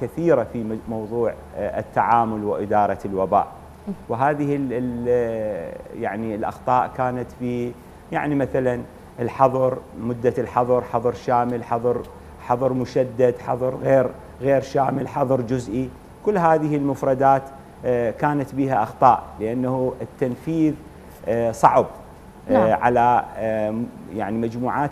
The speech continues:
Speaker 1: بشرية كبيرة يكون الخرق لهذا النظام أو لهذا الحظر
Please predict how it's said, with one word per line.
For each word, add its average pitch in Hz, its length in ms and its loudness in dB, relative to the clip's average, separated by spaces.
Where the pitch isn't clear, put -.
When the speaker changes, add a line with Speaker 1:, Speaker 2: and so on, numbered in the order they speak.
Speaker 1:
بشرية 135 480 0
كبيرة 135 500 2
يكون 131 680 0
الخرق 117 680 -2
لهذا 123 400 2
النظام 127 520 2
أو 113 120 2
لهذا 123 640 4
الحظر 131 500 4